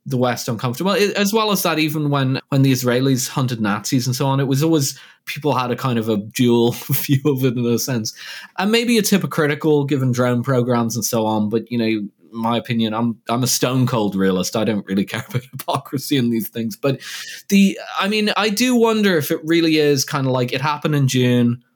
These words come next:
People had a sense of it, you know, don't release all that during the G twenty. We'll try and get things back on track. And eventually, at a certain point,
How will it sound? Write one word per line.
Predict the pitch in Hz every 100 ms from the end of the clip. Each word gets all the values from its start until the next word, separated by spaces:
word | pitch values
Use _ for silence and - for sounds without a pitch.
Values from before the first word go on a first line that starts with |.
| _ _ -
People | 160 147 135
had | 131
a | 127
sense | 123 117 -
of | 110
it, | 110 107 107 - _ _ _ _ -
you | 127
know, | 117 113 131
don't | 139 135 139 -
release | 123 123 120 -
all | 117 104
that | 107 101
during | - 117 107
the | 104
G | 101 104
twenty. | - 107 101 98 107
We'll | 98
try | 101 117 107
and | 104
get | 101 -
things | 107 98
back | 101 98
on | 104
track. | 98 120 120
And | 135
eventually, | 123 131 143 147 - 113 113 107
at | 117
a |
certain | 123 135 127 117
point, | - 120 110 104